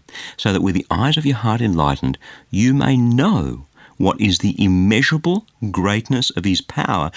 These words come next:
for us who believe." God put this power to work in Christ when he raised him from the dead and seated him at his right hand in the heavenly places.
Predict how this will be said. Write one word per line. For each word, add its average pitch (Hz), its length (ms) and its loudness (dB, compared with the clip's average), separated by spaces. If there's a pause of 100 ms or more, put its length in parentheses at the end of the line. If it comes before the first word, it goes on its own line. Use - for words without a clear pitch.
(120)
for - 180 -8
us 92 180 -4
who 104 100 -4
believe." 90 440 -4 (280)
God 160 300 0
put - 160 0
this 127 280 0
power 180 360 2
to 170 80 4
work 202 400 2 (260)
in 120 180 2
Christ - 580 -4
when 117 100 0
he 113 120 0
raised 104 360 0
him 104 100 0
from 101 140 0
the 95 80 0
dead 101 360 -2 (220)
and 104 160 0
seated - 400 -2
him 85 120 0
at 92 100 -2
his 92 120 0
right 87 280 -2
hand 71 480 -6 (360)
in 127 120 0
the 113 40 -2
heavenly 90 320 -2
places. 117 520 -4